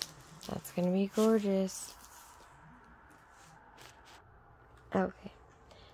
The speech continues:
Back to this one. I got this one at, um, and I was filling this one because right here,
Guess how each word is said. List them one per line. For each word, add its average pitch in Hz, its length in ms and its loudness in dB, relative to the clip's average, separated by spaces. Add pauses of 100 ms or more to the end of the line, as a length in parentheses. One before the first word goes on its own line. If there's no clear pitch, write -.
(160)
Back 202 280 0
to 190 180 0
this 233 380 4
one. 220 380 2 (100)
I - 100 2
got - 260 -2
this 233 320 2
one 214 240 4 (100)
at, 185 420 0
um, 185 460 -2 (1900)
and 226 200 0
I - 40 -2
was 214 260 -6
filling 247 360 0
this 214 280 -2
one 254 300 -2 (800)
because 208 560 2
right 214 260 6
here, 214 460 4